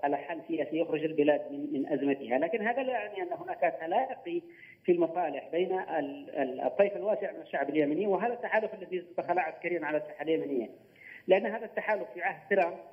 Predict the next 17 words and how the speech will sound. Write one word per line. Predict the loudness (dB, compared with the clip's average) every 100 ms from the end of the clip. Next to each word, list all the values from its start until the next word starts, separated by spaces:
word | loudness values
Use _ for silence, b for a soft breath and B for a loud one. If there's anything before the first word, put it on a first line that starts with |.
| -4
قام | -2 -2 -6 -14 -14
بطريقته | -10 -6 -4 -2 -2 -4 -4
بالعبث | 0 2 2 0 -4 -4
على | -4
الساحة | -2 -2 -2
اليمنية، | -2 -4 -4 -2 -4 -6 -20 -20 _ _ _ B B B
وحول | 6 6 0 0 0
تدخله | 0 -2 0 0 2
من | 4
دعم | 4 2
السلطة | -8 -12 -8
الشرعية | -4 -2 2 2
إلى | 0
استهداف | -8 -4 4 4 4
لهذه | -6 -10 -10
السلطة | -10 -12 -8 -8
الشرعية. | -4 -4 -4 -6